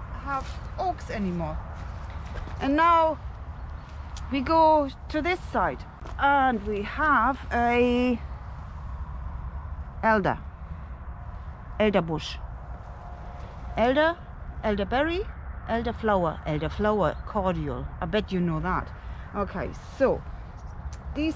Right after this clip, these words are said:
stems are, ooh, hollow, yeah, quite thick, no good for burning because they, they give off a gas. The buds, uh, I have to put my specs on. The buds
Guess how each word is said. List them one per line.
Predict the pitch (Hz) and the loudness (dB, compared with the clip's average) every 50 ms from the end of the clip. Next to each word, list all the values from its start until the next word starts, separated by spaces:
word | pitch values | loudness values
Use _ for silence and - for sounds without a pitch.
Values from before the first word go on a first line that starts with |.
| - - | -2 -4
stems | - 330 285 254 254 247 - - - - - - | -2 0 0 0 -2 -4 -6 -6 -6 -6 -4 -2
are, | 226 226 220 202 - - - 254 | 0 0 0 0 -2 -4 -4 0
ooh, | 269 311 440 554 640 679 659 605 494 415 359 320 - - - - - - - - - - - - - - - | 4 8 8 8 8 8 6 4 2 2 2 0 -2 -2 -6 -8 -8 -8 -8 -8 -6 -6 -6 -6 -6 0 4
hollow, | - - 277 240 208 233 339 508 - - - - - - - - - - - - - - - 240 | 4 6 6 6 6 6 4 2 0 -4 -8 -6 -6 -6 -6 -6 -8 -8 -8 -8 -6 -6 -4 -2
yeah, | 240 247 262 339 403 - - - - - - - - - - - | 0 2 2 0 -2 -4 -6 -6 -6 -6 -6 -6 -6 -8 -6 -4
quite | - 269 262 240 240 240 - - - | 0 2 4 4 4 4 0 -2 0
thick, | - 277 247 262 - - - - - - - - - - - - - - | 4 4 4 4 2 -2 -4 -4 -4 -2 -2 -2 -2 -2 -4 -4 0 4
no | - 269 330 359 349 320 | 6 8 8 10 8 8
good | 247 240 254 233 - | 8 6 4 4 2
for | - - 226 | 2 2 2
burning | 196 180 226 220 220 220 220 220 220 220 214 214 220 233 214 - - - | 2 4 6 6 6 6 6 6 4 4 4 4 2 2 0 -2 -2 -4
because | 220 208 - 214 208 202 - | -4 -2 0 2 2 2 2
they, | - 220 202 202 | 4 4 4 4
they | 196 202 202 196 | 4 4 4 4
give | 190 226 220 202 208 | 4 4 4 4 6
off | 214 202 196 - | 4 4 4 4
a | 196 180 | 0 -2
gas. | 165 - 214 208 226 - - - - - - - - - - - - - - - - - | 0 2 4 2 2 2 -2 -4 -4 -4 -4 -6 -6 -6 -6 -6 -6 -6 -6 -4 0 2
The | 226 196 190 - - - - | 2 2 2 0 -4 -2 4
buds, | 262 349 370 294 202 170 - - - - - - - - - - - - - - - | 6 6 8 6 6 4 0 -6 -10 -8 -8 -8 -8 -8 -8 -8 -8 -8 -4 0 2
uh, | 233 220 214 208 202 196 - - | 4 4 4 4 2 2 2 0
I | 202 202 | 2 2
have | 214 226 202 - - | 2 2 0 0 -2
to | 214 196 - - - | -6 -6 -6 -4 -4
put | 247 233 - | -2 -2 0
my | 220 190 | 0 0
specs | 190 - - - 233 226 - - - - - | 0 -2 0 0 0 0 -2 -6 -6 0 2
on. | 269 262 262 269 269 - - - - - - - - - - - - - - - - - - - - - | 4 6 6 4 2 0 -6 -8 -8 -8 -8 -8 -8 -6 -6 -6 -6 -6 -6 -8 -8 -8 -8 -6 -6 -4
The | |
buds | 214 208 - 311 311 285 254 - | -2 2 4 6 6 6 4 2